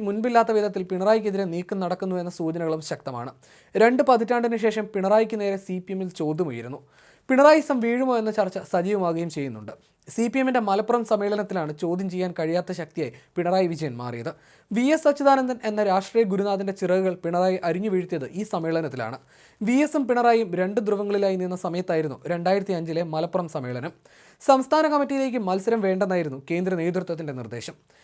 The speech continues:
അതേസമയം നേരത്തെ പി വി അൻവറുമായി ബന്ധപ്പെട്ട വിവാദത്തിലും ജി സുധാകരൻ പ്രതികരിച്ചിരുന്നു. വിവാദം ദോഷമുണ്ടാക്കിയെന്നായിരുന്നു അദ്ദേഹത്തിൻ്റെ അന്നത്തെ പ്രതികരണം. ഇതുകൊണ്ടൊന്നും തളരുകയോ തകരുകയോ ചെയ്യുന്ന പാർട്ടിയല്ല സി പി എം എന്നും സുധാകരൻ വ്യക്തമാക്കിയിരുന്നു. അൻവർ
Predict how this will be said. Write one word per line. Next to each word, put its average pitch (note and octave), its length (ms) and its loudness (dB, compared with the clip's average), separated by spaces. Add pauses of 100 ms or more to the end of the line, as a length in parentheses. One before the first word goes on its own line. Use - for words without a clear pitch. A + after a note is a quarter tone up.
(400)
അതേസമയം D4+ 400 4
നേരത്തെ C4+ 280 0
പി A3 80 -2 (100)
വി B3 100 0
അൻവറുമായി A#3+ 420 0
ബന്ധപ്പെട്ട G#3 400 0
വിവാദത്തിലും F3+ 560 0
ജി F#3 180 -2
സുധാകരൻ E3 460 -2
പ്രതികരിച്ചിരുന്നു. C3 560 -8 (200)
വിവാദം G3 320 4 (440)
ദോഷമുണ്ടാക്കിയെന്നായിരുന്നു G3+ 1000 2
അദ്ദേഹത്തിൻ്റെ D#3+ 420 -4
അന്നത്തെ D#3 320 -6
പ്രതികരണം. A2+ 380 -10 (500)
ഇതുകൊണ്ടൊന്നും C#4+ 420 6 (140)
തളരുകയോ G3+ 440 4 (100)
തകരുകയോ G3 400 2 (100)
ചെയ്യുന്ന F3+ 280 0
പാർട്ടിയല്ല F3 480 2
സി E3+ 160 -6
പി F#3+ 100 -2
എം E3 100 -6
എന്നും F3+ 200 -6
സുധാകരൻ D#3 400 -2
വ്യക്തമാക്കിയിരുന്നു. C3 580 -10 (560)
അൻവർ C4+ 260 4